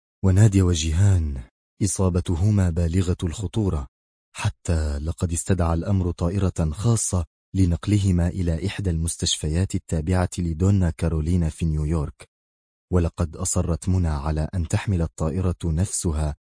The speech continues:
الزنجية بيترو تابع أدهم منذ عملية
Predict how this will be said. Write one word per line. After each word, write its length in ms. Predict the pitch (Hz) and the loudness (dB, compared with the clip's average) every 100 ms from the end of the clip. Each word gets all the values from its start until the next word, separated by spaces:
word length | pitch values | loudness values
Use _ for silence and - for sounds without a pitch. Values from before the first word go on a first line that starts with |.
| - | -2
الزنجية 540 | 107 92 101 101 123 87 | -2 2 0 2 2 2
بيترو 520 | 98 98 - 71 64 _ - | 0 0 -2 -6 -8 _ 0
تابع 460 | 98 87 85 76 - | 2 2 0 0 -4
أدهم 460 | 98 82 80 76 - _ _ 92 | -2 -2 -2 -2 -6 _ _ 0
منذ 380 | 98 113 104 | 4 4 4
عملية 560 | 104 87 85 82 87 | 2 4 2 0 0